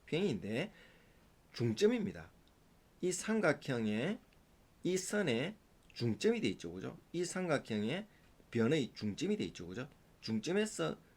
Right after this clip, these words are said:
꺼서 평행이 됐다는 얘기입니다. 이 말은 중점 연결 정리에 의해서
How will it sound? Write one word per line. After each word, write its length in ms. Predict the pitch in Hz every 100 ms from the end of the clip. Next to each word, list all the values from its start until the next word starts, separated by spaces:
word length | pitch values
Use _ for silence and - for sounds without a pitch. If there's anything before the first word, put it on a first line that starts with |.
| - - -
꺼서 500 | 160 127 - 175 208 -
평행이 260 | - 160 151
됐다는 320 | 95 - 95
얘기입니다. 280 | 98 - - -
이 120 | 175
말은 480 | 139 98 127 - - - - - - - - - - -
중점 460 | 123 117 139 180 175
연결 360 | 208 175 123
정리에 360 | 101 101 110 117
의해서 560 | 98 95 95 143 165